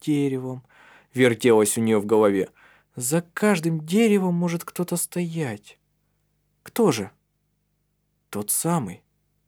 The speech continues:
По обе стороны аллеи было открытое пространство, а любой бегущий зверь быстро одолеет поле.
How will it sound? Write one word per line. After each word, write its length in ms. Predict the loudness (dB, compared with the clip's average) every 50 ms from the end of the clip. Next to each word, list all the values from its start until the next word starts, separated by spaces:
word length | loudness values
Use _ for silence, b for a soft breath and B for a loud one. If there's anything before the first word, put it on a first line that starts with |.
| _ b b b b b
По 60 | 2
обе 260 | 4 4 4 4 2
стороны 420 | 0 0 2 2 4 4 4 2 2
аллеи 480 | 0 0 0 0 2 2 2 2 2
было 300 | 0 0 0 0 0 -2
открытое 420 | -4 -6 -8 -8 -6 -2 -2 -2 -2
пространство, 840 | -2 -2 -4 -4 -6 -6 -4 -6 -6 -6 -8 -10 -12 -12 -18 -20 _ b b b b b b
а 100 | b 0
любой 320 | 0 0 2 2 2 2 2
бегущий 400 | 0 0 0 0 -2 0 0 -2
зверь 300 | -2 0 2 2 2 2
быстро 440 | 0 -2 -4 -4 -4 -2 0 0
одолеет 420 | 0 2 2 2 2 0 -2 -2 -4
поле. 360 | -2 0 0 0 0 -2 -8